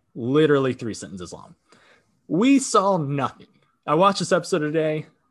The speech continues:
We literally see nothing from her. She was a casualty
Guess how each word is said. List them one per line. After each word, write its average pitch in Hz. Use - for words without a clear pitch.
We 131
literally 135
see 123
nothing 92
from -
her. -
She -
was 320
a 185
casualty 113